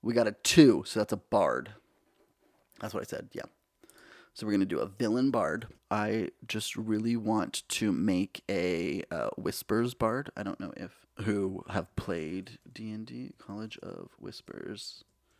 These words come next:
I'm just gonna read. It just feels like the most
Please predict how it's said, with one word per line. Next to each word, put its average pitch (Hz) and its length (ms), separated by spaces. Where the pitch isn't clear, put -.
I'm 104 100
just 95 160
gonna 87 140
read. 98 580
It 156 100
just - 260
feels 123 240
like 110 140
the 107 100
most 98 380